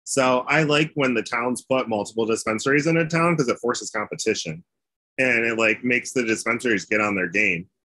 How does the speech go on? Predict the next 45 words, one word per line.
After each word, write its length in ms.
So, 220
like, 360
I 100
think 160
that's 200
why 180
the 180
flower 360
in 180
Bay 160
City 320
was, 240
like, 280
five 260
eighths 220
for 140
a 60
hundred 260
bucks, 400
because 520
I 120
could 180
go 160
to, 80
like, 320
ten 280
dispensaries 800
in 120
Bay 180
City, 420
like, 320
within 440
two, 120
three 220
miles. 640
And 160
so, 280
like, 300
they 160
have 300
to 100
be 140
competitive 680
versus, 480
like, 320